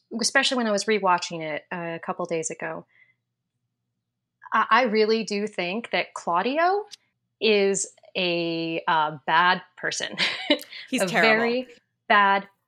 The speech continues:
Speaker 1: person. He's ready to believe the worst things about his best friend from her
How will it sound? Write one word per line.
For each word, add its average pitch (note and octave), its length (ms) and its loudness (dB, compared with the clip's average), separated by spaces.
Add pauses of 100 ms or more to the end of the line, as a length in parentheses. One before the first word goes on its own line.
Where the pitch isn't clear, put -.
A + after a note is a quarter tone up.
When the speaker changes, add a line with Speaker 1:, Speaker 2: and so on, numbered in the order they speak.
(120)
Speaker 1:
person. - 340 -4
He's C#4+ 280 -4
ready C4+ 220 2
to B3+ 80 -2
believe G#3+ 560 -4 (420)
the A#3 80 2
worst A3 440 2
things B3 220 2
about G3+ 200 0
his F3+ 120 -2
best - 340 2
friend G3+ 360 -2
from G3 220 -4
her F#3+ 260 2